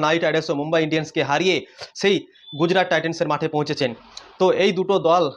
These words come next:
আগের ম্যাচ দুটো জিতে এখানে পৌঁছেছেন, কিন্তু কলকাতা নাইট রাইডার্স কোয়ালিফাই করে গেছেন, পয়েন্টস টেবলে নাম্বার ওয়ানে আছেন আঠারো পয়েন্ট নিয়ে। আর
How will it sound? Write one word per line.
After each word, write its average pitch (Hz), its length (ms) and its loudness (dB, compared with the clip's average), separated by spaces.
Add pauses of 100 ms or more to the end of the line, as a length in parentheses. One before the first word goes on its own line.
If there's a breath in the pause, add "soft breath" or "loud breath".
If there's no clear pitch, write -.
(440)
আগের 170 280 -2
ম্যাচ 170 200 0
দুটো 170 220 -2
জিতে 190 200 0 (160)
এখানে 175 260 -2
পৌঁছেছেন, 165 360 0 (100)
কিন্তু 175 180 -2 (140)
কলকাতা 175 360 0
নাইট 165 200 2
রাইডার্স 156 280 0 (120)
কোয়ালিফাই 165 400 0
করে 160 180 0
গেছেন, 156 300 -2
পয়েন্টস 165 240 2
টেবলে 160 300 2
নাম্বার 160 280 2
ওয়ানে 160 280 2
আছেন 147 180 -2 (340 loud breath)
আঠারো 175 260 0
পয়েন্ট 160 260 0
নিয়ে। 151 140 -2 (120)
আর 147 80 0